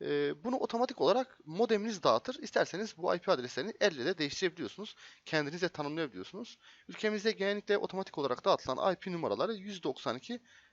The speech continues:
yüz altmış sekiz ile başlıyor. Ee, bunun onlu blokları da var. Yani onla başlayan, yüz yetmiş iki ile başlayan I P numaraları bulunuyor. Şimdi bir de dış I P numaramız var. Bu sizin servis sağlayıcınız tarafından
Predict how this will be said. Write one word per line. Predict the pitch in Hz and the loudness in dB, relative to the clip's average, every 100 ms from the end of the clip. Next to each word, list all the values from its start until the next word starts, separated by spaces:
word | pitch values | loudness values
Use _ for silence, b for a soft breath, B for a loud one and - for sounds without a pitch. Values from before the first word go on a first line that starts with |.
| b | b
yüz | 170 190 | -12 4
altmış | 190 - 160 | 4 4 -2
sekiz | - 131 107 - | -6 -6 -6 0
ile | 135 107 | 2 4
başlıyor. | 98 - 190 233 _ b b _ _ _ _ _ _ _ _ - | 2 2 -2 -2 _ b b _ _ _ _ _ _ _ _ -4
Ee, | 135 131 135 131 135 - - - - _ | 0 2 2 2 2 0 -6 -12 -16 _
bunun | 147 180 226 | -6 -4 -2
onlu | - 196 226 208 | 4 4 4 4
blokları | 190 - 202 | 4 6 6
da | 123 | 6
var. | 131 151 | 4 4
Yani | 147 | 2
onla | - 151 117 | 0 0 2
başlayan, | 98 - 123 120 | 0 -4 -4 -6
yüz | 131 | -6
yetmiş | 131 - 143 | -6 -6 -6
iki | - 156 | -6 -2
ile | 104 | -2
başlayan | 92 107 180 202 B B B 160 | -2 -2 -4 -4 B B B 4
I | 170 | 4
P | - 185 | 0 -6
numaraları | 135 123 110 123 135 | -4 -2 -2 -4 -6
bulunuyor. | 107 95 160 233 B B B | -8 -6 -6 -8 B B B
Şimdi | - 185 | -10 -8
bir | 196 | -4
de | 226 | -4
dış | 247 - - | -2 -4 -4
I | - 190 | -2 -2
P | - 202 - 139 | -2 -8 -8 -10
numaramız | 127 135 139 110 | -4 -2 -2 -2
var. | 160 240 - | -4 -4 -8
Bu | 147 240 | -10 -8
sizin | 143 254 240 | -6 -6 -6
servis | - 175 220 | 0 0 0
sağlayıcınız | - 156 156 160 190 | 2 4 4 -2 -4
tarafından | 151 127 135 220 | -2 -4 -2 -4